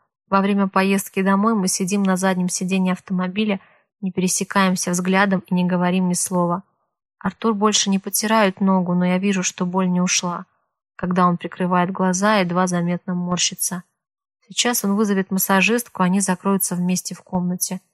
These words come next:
В его спальне, куда он пропускает ее, а не меня.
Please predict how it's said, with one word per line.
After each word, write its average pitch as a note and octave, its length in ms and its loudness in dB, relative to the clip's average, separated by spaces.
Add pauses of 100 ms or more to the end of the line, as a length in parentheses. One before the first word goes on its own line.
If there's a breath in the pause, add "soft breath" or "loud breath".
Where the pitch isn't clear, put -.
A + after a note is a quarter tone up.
(200)
В - 40 -10
его F#3+ 240 0
спальне, F3+ 580 0 (480)
куда F#3+ 160 0
он F#3+ 100 2
пропускает - 680 -2
ее, G3+ 260 2
а F#3 80 4
не F3 140 2
меня. F3+ 360 0